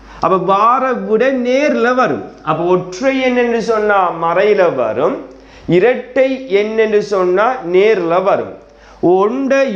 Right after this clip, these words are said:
இருபது தடவை போட்டு பெருக்கினா இருப-, ஒன்று தான். ஒண்ட எத்தனை தடவை போட்டு பெருக்கினாலும் வருகின்ற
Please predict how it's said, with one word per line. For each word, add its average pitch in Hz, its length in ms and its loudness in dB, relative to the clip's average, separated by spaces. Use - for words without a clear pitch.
இருபது 240 440 0
தடவை 220 360 2
போட்டு 202 360 2
பெருக்கினா 170 640 2
இருப-, 180 380 2
ஒன்று 175 360 2
தான். 143 200 2
ஒண்ட 185 200 0
எத்தனை 240 400 -2
தடவை 208 340 0
போட்டு 185 340 2
பெருக்கினாலும் 156 1080 0
வருகின்ற 185 600 0